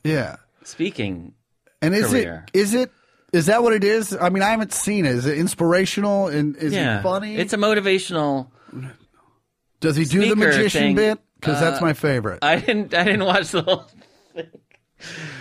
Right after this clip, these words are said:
Speaker 2: But it's motivational speaking combined with stand-up comedy.
Speaker 1: Oh, okay.
Speaker 2: So it's, he's blended the two
Speaker 1: Well, God bless
Speaker 2: things
Speaker 1: him.
Speaker 2: together.
Speaker 1: He, I'm sure he's making a fucking mint.
Speaker 2: What do you, what do you think of generally, though, in ter-,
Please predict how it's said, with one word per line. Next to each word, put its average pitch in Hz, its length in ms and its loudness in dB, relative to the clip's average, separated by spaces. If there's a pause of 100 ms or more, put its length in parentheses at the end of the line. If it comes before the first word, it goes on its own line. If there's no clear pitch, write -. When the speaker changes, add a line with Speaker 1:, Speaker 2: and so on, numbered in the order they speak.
(240)
Speaker 2:
But 165 160 2
it's 180 180 -2
motivational 214 640 0
speaking 185 600 -6
combined 147 420 0
with 131 180 -4
stand-up 113 360 -6
comedy. - 420 -20
Speaker 1:
Oh, 147 200 2
okay. 131 160 -6
Speaker 2:
So - 40 -6
it's, 131 180 -6
he's 143 280 -4
blended 135 400 -2
the 113 80 -4
two 110 420 -6 (140)
Speaker 1:
Well, 120 160 -14
God 208 260 2
bless 139 240 2
Speaker 2:
things 107 120 0
Speaker 1:
him. 120 40 -2
Speaker 2:
together. 101 300 -2
Speaker 1:
He, 156 120 2
I'm 156 260 -2
sure 233 320 -2
he's 131 180 -2
making 135 320 -2
a 107 120 -8 (120)
fucking 113 500 -6
mint. 113 380 -6 (200)
Speaker 2:
What 165 280 0
do 294 60 -4
you, 277 260 2
what 175 300 2
do 180 60 2
you 220 140 2
think 185 400 -4
of 151 200 0
generally, 139 500 0
though, 107 260 0
in 113 220 -6
ter-, 117 240 -6